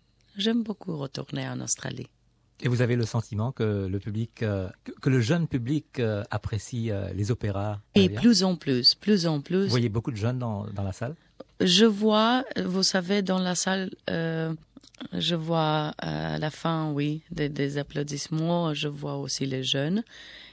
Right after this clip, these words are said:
Speaker 1: Et, euh, c'est, c'est, c'est, c'est très bien. C'est, c'est, euh, c'est très, c'est, c'est une chose très importante, c'est très positive. Et, euh, oui.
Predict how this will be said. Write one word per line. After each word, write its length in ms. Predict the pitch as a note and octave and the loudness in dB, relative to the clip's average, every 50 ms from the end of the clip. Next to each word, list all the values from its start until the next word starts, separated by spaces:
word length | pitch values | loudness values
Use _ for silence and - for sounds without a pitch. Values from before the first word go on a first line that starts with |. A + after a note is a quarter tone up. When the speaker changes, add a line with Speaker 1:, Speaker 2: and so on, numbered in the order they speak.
| - _ - | -18 _ -4
Speaker 1:
Et, 520 | D3 D3 C#3+ C#3 C#3 C#3+ C#3 C#3 C3+ C3+ | -2 -2 0 0 0 0 0 0 -2 -2
euh, 220 | C3+ C3+ C3+ C#3 D3 - _ _ _ _ _ _ - C4+ - | -2 -2 -2 -4 -4 -8 _ _ _ _ _ _ -16 -10 -6
c'est, 220 | - C3+ D3 D3+ | -4 -2 -2 -2
c'est, 200 | - - - - D3 | -4 -4 -4 -4 -6
c'est, 520 | - - - - D#3 - - D#3 D#3 D3+ | -6 -8 -8 -8 -8 -6 -6 -6 -6 -4
c'est 220 | D3 - - D3+ | -4 -4 -4 -4
très 280 | - - - - E3+ E3 | -6 -6 -4 -2 -2 -2
bien. 440 | D#3 D3+ D3 D3+ D#3 E3 F3 F3+ E3+ | -2 -2 -2 -2 -2 -2 -2 -4 -4
C'est, 180 | - - D3 | -4 -4 -4
c'est, 640 | C#3 - - C#3 - C#3+ C#3+ C#3+ D3 D3 D3 C#3+ D3 - - - - - - - - - - _ - - | -4 -4 -4 -4 -4 -2 -2 -4 -4 -4 -6 -6 -8 -10 -14 -20 -20 -20 -20 -20 -20 -20 -20 _ -10 -10
euh, 140 | - D3+ D3+ - - - - - - - C#3 | -8 -8 -8 -8 -10 -10 -12 -10 -10 -8 -6
c'est 160 | - - C#3 | -6 -6 -6
très, 340 | - - - D#3 - C#3+ C#3 | -6 -6 -6 -6 -4 -4 -4
c'est, 260 | C#3+ - D#3 D3 - | -4 -4 -6 -4 -4
c'est 260 | - D3+ D3 - - | -4 -4 -4 -4 -4
une 160 | D3+ D3+ D3 | -4 -4 -4
chose 380 | C#3+ - D#3 D#3+ D#3 - - - - | -2 -2 -2 -2 -2 -2 -4 -6 -6
très 240 | - - F3+ C#3+ E3 | -4 -2 0 0 0
importante, 680 | D3+ C#3+ - - D#3 - - - - E3 E3 E3+ F3 | 0 -2 -2 -4 -4 -4 -4 -2 -2 -2 -2 -2 -2
c'est 180 | - D3+ - | -4 -6 -6
très 160 | - - E3+ D#3+ | -4 -4 -4 -4
positive. 760 | - - E3+ E3 D3+ D3+ D3 - - - E3 F3 F3 F3 - _ _ - - - - - - - - - - - _ _ - | -4 -4 -6 -6 -6 -6 -10 -8 -4 -4 -2 -2 -4 -6 -12 _ _ -20 -20 -20 -20 -20 -20 -20 -20 -20 -20 -20 _ _ -10
Et, 240 | D#3 D3+ D3 C#3+ C#3 | -8 -8 -6 -6 -8
euh, 60 | - C3+ C#3 C#3 - C#3 D3 D#3 - _ _ _ _ _ _ _ _ _ - - - | -8 -8 -8 -8 -10 -10 -12 -14 -16 _ _ _ _ _ _ _ _ _ -14 -6 -4
oui. 180 | F3+ F3+ F3+ | -4 -4 -4